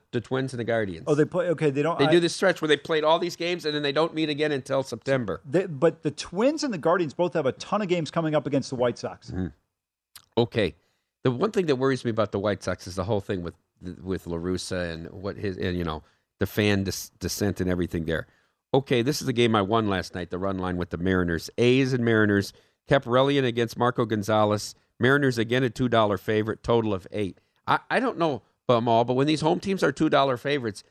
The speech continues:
Speaker 1: I'll lay the run line at even money in these games.
Speaker 2: You, you,
Speaker 1: It's
Speaker 2: I mean, just simply betting against Oakland is, is the way to go.
Speaker 1: But I'm just, as a mathematical
Speaker 2: Yeah.
Speaker 1: formula,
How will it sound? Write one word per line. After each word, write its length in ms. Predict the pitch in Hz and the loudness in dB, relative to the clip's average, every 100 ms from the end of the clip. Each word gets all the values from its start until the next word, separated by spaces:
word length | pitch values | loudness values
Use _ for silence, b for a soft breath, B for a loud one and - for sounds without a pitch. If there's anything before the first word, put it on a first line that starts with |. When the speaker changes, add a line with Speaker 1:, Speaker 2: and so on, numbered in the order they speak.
| _ | _
Speaker 1:
I'll 180 | - 147 | 0 2
lay 140 | 165 165 | 2 0
the 120 | 139 | 0
run 180 | 139 139 | 0 0
line 180 | 127 123 | -2 -2
at 60 | |
even 220 | 120 120 107 | -4 -4 -4
money 260 | 123 151 | -4 -4
in 80 | 90 | -6
these 180 | 82 - | -10 -12
games. 400 | 78 - - _ _ _ _ _ _ _ _ - | -16 -18 -20 _ _ _ _ _ _ _ _ -10
Speaker 2:
You, 180 | 147 | -8
you, 240 | 233 165 180 | -4 -2 -2
Speaker 1:
It's 140 | 196 _ _ _ | -4 _ _ _
Speaker 2:
I 40 | - | -4
mean, 220 | 151 143 | 0 0
just 180 | 143 143 | -2 -4
simply 240 | 175 147 | -4 -4
betting 300 | 123 139 139 | 2 2 2
against 420 | 127 113 131 117 127 | 0 0 -2 -2 0
Oakland 380 | 143 131 113 | 0 0 -4
is, 160 | 107 104 | -4 -8
is 180 | - 120 | -10 -8
the 80 | 120 | -4
way 140 | 117 | -4
to 60 | 110 | -4
go. 260 | 135 127 - - | -6 -8 -8 -4
Speaker 1:
But 100 | 185 | -2
I'm 120 | 170 156 | -2 -4
just, 220 | 196 - - | -6 -4 -2
as 180 | 165 | 0
a 60 | 160 | 0
mathematical 920 | 147 156 185 - 139 143 160 143 120 - | 0 0 0 0 0 2 0 0 -6 -2
Speaker 2:
Yeah. 120 | 135 | 0
Speaker 1:
formula, 380 | 147 131 80 | 0 -2 -6